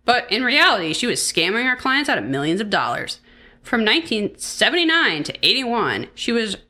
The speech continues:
running what appeared to be a flourishing investment company in Beverly Hills.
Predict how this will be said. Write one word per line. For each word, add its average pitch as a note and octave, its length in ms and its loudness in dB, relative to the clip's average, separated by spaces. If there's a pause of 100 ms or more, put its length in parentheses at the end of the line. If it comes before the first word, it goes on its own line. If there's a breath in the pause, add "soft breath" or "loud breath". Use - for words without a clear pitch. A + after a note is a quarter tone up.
running B3 300 0
what C4 120 0
appeared G#4+ 380 -2
to - 60 -4
be G3 160 0
a - 60 -2
flourishing F4 640 0
investment E3+ 480 -2
company D3 340 -2
in A2+ 100 -4
Beverly F#3 420 -2
Hills. D#3+ 640 -4